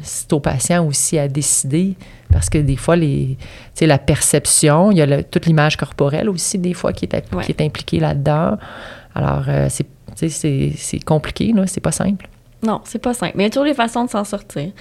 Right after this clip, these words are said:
Speaker 2: Euh, on trouve des, c'est, ne serait-ce qu'il y a des groupes, justement, où c'est plus, moi, je suis une femme, il y a des groupes, c'est plus des femmes.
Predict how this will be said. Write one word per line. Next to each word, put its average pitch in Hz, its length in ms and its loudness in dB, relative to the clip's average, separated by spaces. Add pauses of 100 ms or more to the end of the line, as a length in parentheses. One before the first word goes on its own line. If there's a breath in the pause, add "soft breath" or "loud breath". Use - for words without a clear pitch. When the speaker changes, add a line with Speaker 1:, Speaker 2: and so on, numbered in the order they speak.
(300 loud breath)
Speaker 2:
Euh, 156 360 4
on 160 120 0
trouve 185 220 -2
des, 156 380 0 (100)
c'est, - 340 -2
ne 170 120 4
serait-ce 185 260 0
qu'il 185 120 -2
y - 20 2
a 165 40 -2
des 165 100 0
groupes, 185 240 -2
justement, 175 300 0
où 196 60 -2
c'est 175 140 -4
plus, 175 280 -4
moi, 175 120 0
je 180 60 -6
suis 165 100 -4
une 165 60 -4
femme, 190 180 -6
il 233 60 -2
y 202 40 -2
a - 20 -2
des 165 80 -2
groupes, 165 200 -2
c'est 175 120 -4
plus 175 200 -8
des 160 100 -2
femmes. 185 400 -2